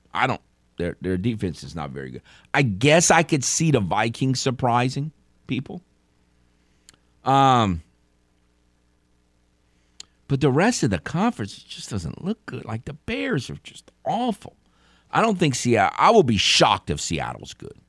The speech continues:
And, and that's not coming from a Q W standpoint. I just, they,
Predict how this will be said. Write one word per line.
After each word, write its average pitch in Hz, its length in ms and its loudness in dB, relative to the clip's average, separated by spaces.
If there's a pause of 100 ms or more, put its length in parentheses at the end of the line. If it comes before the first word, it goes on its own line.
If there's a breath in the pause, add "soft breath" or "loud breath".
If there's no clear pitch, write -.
(580 soft breath)
And, 120 320 2
and 127 220 2
that's 160 260 4
not 202 200 2
coming 135 260 6
from 110 200 2
a 92 60 0
Q 110 220 0
W 117 420 2
standpoint. 57 720 -12
I 104 160 0
just, - 260 -8 (480 soft breath)
they, 95 300 -2